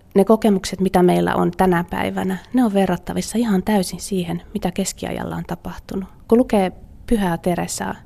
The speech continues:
ja lukee nykyajan kuolemanrajakokemusta, se on lähes sama juttu, mistä siinä puhutaan.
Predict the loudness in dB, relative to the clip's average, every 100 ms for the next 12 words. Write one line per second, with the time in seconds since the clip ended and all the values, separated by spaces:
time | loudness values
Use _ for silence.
0 | -20 -8 -2 -2 -2 -4 -2 -2 0 -2
1 | -2 -6 -8 -2 0 0 -4 -8 -8 -10
2 | -10 -8 -8 -8 -14 -14 -20 -20 -14 0
3 | 2 2 -4 -20 -20 -20 -20 -6 -2 -2
4 | -6 -2 0 0 -2 -6 -8 -8 -6 -8
5 | -8 -6 -6 -6 -10 -8 -8 -10 -18